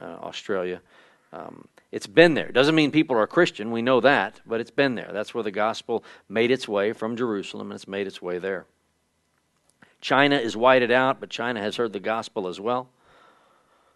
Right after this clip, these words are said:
Uh, this ten forty window you see right across there, what we call today, and again, that is latitude, longitude in this area of the world. The revival back in the United States after the Second Great Awakening, and what was happening in the eighteen fifties in the United States?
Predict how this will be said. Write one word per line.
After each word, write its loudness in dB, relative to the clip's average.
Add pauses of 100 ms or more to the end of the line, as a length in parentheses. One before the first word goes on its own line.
Uh, -14
this -10
ten -6
forty 0
window -4
you -4
see -6
right -2
across -4
there, -2
what -6
we -10
call -4
today, -4
and -4
again, -4
that -2
is -4
latitude, -4
longitude -8 (500)
in -16
this -14
area -8
of -12
the -10
world. -10 (1300)
The 0
revival 6
back 4
in -4
the 0
United 4
States 0 (380)
after 2
the 2
Second 4
Great 4
Awakening, 0
and -2
what 0
was -4
happening 2
in -6
the -2
eighteen -6
fifties -8
in -14
the -10
United -10
States? -16